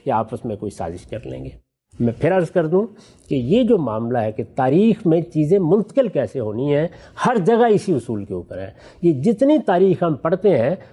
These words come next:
ان میں جن واقعات کے بارے میں کوئی بحث نہیں ہوتی، جن کو ایک حقیقت مانا جاتا ہے، جن کے بارے میں اگر کوئی آدمی انکار کا رویہ اختیار کرے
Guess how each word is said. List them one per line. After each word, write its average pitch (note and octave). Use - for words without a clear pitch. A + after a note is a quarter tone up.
ان F#3+
میں G3+
جن G3+
واقعات F3+
کے G#3+
بارے G3
میں A3
کوئی B3
بحث D#3+
نہیں C3
ہوتی، F#2
جن G3
کو A3+
ایک A3
حقیقت A3
مانا E3
جاتا G#2+
ہے، E2
جن G3
کے A3
بارے F3+
میں G#3+
اگر F3+
کوئی A3+
آدمی F3+
انکار D#3
کا G3
رویہ F3+
اختیار E3+
کرے G3+